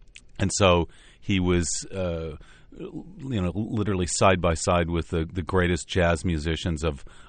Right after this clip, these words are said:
of the time as a little kid, and this had a profound influence on him.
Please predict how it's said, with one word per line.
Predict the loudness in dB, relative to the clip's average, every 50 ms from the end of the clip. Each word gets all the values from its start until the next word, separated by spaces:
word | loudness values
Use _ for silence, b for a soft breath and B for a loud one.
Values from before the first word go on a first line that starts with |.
| B
of | -4 -2 0
the | -2 -4
time | -4 -4 -4 -2 0 0 0 -2
as | -2 -4
a | -4 -4
little | -4 -6 -6 -6 -8
kid, | -10 -6 -2 0 0 0 0 -2 -4
and | -4 -4 -2 -2
this | -2 -4 -2
had | -2 -2 -2
a | -2
profound | -4 -6 -10 -12 -6 -4 -4 -2 -2 -2 -2 -2 -4 -4 -4
influence | -4 -4 -4 -4 -4 -4 -4 -4 -6 -6 -8
on | -8 -8 -6 -6
him. | -8 -8 -8 -10